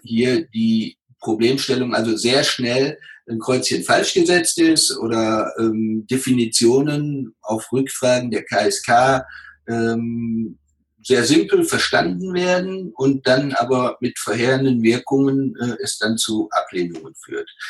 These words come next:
An der Stelle kann ich einfach wirklich nur jedem raten, sich beraten zu lassen. Ob jetzt bei uns oder bei anderen, äh,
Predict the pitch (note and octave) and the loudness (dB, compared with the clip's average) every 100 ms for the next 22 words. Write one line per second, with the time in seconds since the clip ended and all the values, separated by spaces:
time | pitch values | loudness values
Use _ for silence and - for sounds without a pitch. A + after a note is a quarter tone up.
0 | - - _ - A2 A2+ C3+ - C#3 C3+ | -14 -18 _ -8 0 2 2 2 4 4
1 | C#3+ D3+ C#3 C3 B2+ A#2+ A#2+ C3+ - A#2 | 2 2 2 0 -2 -4 -2 -2 -2 -4
2 | A2+ A2 A#2 G#2 - - B2+ B2+ A2+ _ | 0 2 0 -2 0 0 -2 -8 -10 _
3 | _ - A2+ - - F#2 F2+ - - E2 | _ -6 -6 -8 -6 0 2 2 -2 -8
4 | - - C3+ - - - - F3+ - C3+ | -6 0 0 2 0 0 0 0 2 2
5 | C3+ B2 - D#3 D#3 D3 C3 A#2 A2 G#2+ | 4 2 2 2 2 2 2 -2 -4 -6
6 | - - | -14 -10